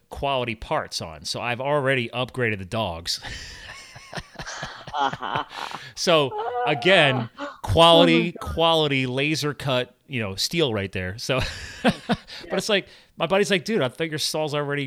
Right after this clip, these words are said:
Speaker 1: you know, crazy." I'm like, "No,
Speaker 2: Yeah.
Speaker 1: why not level it up a little bit more?" So
Speaker 2: I know. Okay, so that's what we're, so that's what we're doing.
Speaker 1: All right,
Speaker 2: And
Speaker 1: I'm
Speaker 2: that's
Speaker 1: loving
Speaker 2: what's
Speaker 1: it.
Speaker 2: so cool.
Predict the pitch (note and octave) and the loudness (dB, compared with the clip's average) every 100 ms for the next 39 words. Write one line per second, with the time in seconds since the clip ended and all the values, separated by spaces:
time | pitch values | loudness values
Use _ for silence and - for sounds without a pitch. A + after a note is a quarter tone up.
0 | C3 - B2 A2 E3 A3 F#2+ F2+ G#2 A2+ | -6 -6 -6 -2 0 -2 -4 -8 -8 -8
1 | C3 F#2 B2 G#3+ A3 F3 _ _ _ D3 | -8 -6 -6 -8 -10 -16 _ _ _ -8
2 | C3 C#3 D3 C#3 D3 D3+ D3+ D#3 E3 F3 | -4 -2 -2 -2 -2 0 -2 -2 -2 -2
3 | E3+ G#3 C4 - - - G#2+ E3 D#3 D3+ | -2 -4 -6 -10 -16 -8 -6 -6 -8 -10
4 | C#3 _ _ G3 G#3+ G#3+ A#3 G#3 G#3+ B3 | -12 _ _ -2 2 2 4 4 2 2
5 | G3+ G#3 G3 F#3+ - F#3 F3 F#3+ F3 D#3+ | 2 4 4 0 0 0 0 -4 -4 -4
6 | C#3 - _ A2+ A#2+ G#2+ - - A2+ A2+ | -6 -12 _ -4 -2 -2 -4 -4 -4 -4
7 | E2+ F3 E3+ C#3 | -6 -10 -6 -8